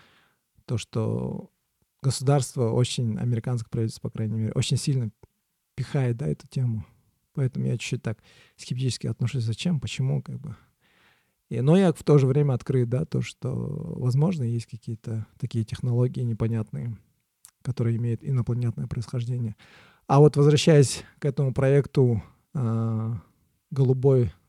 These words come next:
«Синий луч», то есть, или «Голубой луч», э, Blue Beam Project, то Серж Монаст,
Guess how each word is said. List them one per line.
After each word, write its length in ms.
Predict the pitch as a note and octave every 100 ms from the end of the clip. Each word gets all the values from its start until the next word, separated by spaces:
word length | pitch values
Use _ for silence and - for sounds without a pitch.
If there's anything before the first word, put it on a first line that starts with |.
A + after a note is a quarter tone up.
| _ -
«Синий 300 | - D3 B2+
луч», 280 | C#3+ F#3 -
то 100 | C#3+
есть, 200 | C3 _ _ _ -
или 120 | A#2
«Голубой 320 | G#2 G2+ G2+ C#2+
луч», 260 | - - _ _ _ _ _ _ _ -
э, 120 | C#3
Blue 280 | A#2+ B2+ A#2+
Beam 260 | B2+ A#2+
Project, 400 | A#2+ A#2+ A2+ A2+ - _ _ -
то 300 | C3 B2 B2
Серж 280 | - D#3 C#3+
Монаст, 460 | C3+ D3+ E3+ -